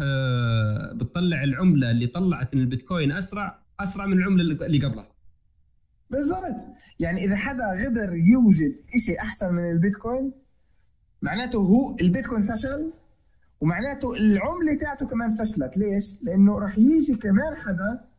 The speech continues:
Speaker 2: وهي راح يعمل إشي أحسن من الإشي اللي عمله. فهمت علي؟ فإنه بطل ال-، ال-، الإشي عاصي عن التغيير. ما إحنا قلنا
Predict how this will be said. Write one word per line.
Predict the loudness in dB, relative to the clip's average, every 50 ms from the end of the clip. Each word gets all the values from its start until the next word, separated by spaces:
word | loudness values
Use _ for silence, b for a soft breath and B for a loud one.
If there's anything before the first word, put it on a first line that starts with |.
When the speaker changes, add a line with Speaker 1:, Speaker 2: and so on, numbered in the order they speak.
| _ _ _ _ _ _ _ _ _ _ _ 0
Speaker 2:
وهي | 0 0 0 -2
راح | -6 -6 -6
يعمل | -6 -6 -4 -2 -2 -2 -2 0 2 4 6
إشي | 6 6 4 2
أحسن | 0 2 2 2 2 2 -4 -8 -10 -14 b b b b b 0
من | 0 2
الإشي | 2 2 0 0 2 4
اللي | 2 2 2
عمله. | 0 -2 -2 -2 -2 -2 -4 -8 -12 _ _ _ -20 _ _ _ _ _ _ _ _ B B B B B B B _ _ _ -6
فهمت | -2 0 0 0 0
علي؟ | -2 -4 -4 -6 -4 0
فإنه | 0 0 0 0 -4 -8 -2 2 4 4 4 4
بطل | 2 -2 -4 -6 -8 -6 -6 -4 -6 -6 -8 -12 -16 -20 _ _ _ _ _ _ -4
ال-، | -2 -2 -2 -2 -4 -6
ال-، | -4 -2 0 0 0 -2 -4 -6 -4
الإشي | -4 -4 0 2 4 4 4 4 2 0 -2 -4 -8
عاصي | -4 0 2 2 2
عن | 0 -2 -4 -6
التغيير. | -8 -8 -8 -8 -6 -4 -2 0 -2 -2 -4 -6
ما | -10
إحنا | -10 -10 -10
قلنا | -6 -2 0 0 0 0 -2 -6